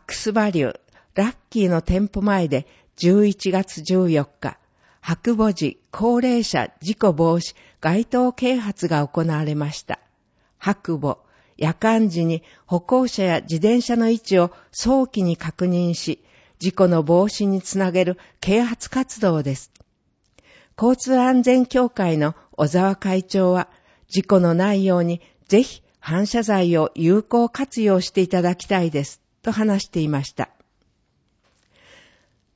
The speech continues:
酒造りの無事を祈る。小林酒造祈醸祭。小林酒造株式会社で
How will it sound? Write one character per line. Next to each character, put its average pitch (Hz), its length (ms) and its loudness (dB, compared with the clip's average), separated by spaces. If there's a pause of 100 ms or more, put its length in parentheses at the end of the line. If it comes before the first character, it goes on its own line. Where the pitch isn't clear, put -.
酒 240 420 -2
造 269 260 -4
り 208 140 2
の 175 120 2
無 151 160 0
事 170 200 2
を 190 120 6
祈 175 300 2
る。 - 140 -8 (800)
小 185 140 -2
林 233 460 2
酒 214 160 0
造 165 300 2
祈 156 240 -8
醸 208 240 2
祭。 151 340 -6 (840)
小 190 140 -2
林 262 300 2
酒 - 220 -4
造 208 260 4
株 175 280 -4
式 - 300 -6
会 202 200 0
社 165 160 -4
で 151 160 -4